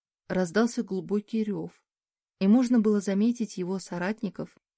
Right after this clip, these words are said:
и подчинённых. Ещё два дракона зелёного цвета летали вблизи повозки,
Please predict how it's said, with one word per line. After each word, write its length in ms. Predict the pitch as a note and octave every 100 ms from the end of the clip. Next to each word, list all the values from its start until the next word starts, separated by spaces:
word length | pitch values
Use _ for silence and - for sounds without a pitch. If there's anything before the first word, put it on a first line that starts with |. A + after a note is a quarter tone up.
| -
и 80 | G3+
подчинённых. 1000 | A#3 A3 - A#3 G3+ D#3+ D#3 F#3 - _ _ _ _ _ _ _ _ -
Ещё 300 | G3+ - C#4
два 220 | A3 A#3
дракона 440 | G#3 G#3 A#3 A3+
зелёного 520 | G#3 F#3 F#3 F#3 E3+ E3+
цвета 560 | - F3 A3 A#3 F#3+ - _ _ _ _ -
летали 480 | F3+ F#3+ B3 C4+ B3+
вблизи 480 | G3 F#3 F#3+ G#3+
повозки, 720 | G#3+ A#3+ A3+ F3 E3+ - -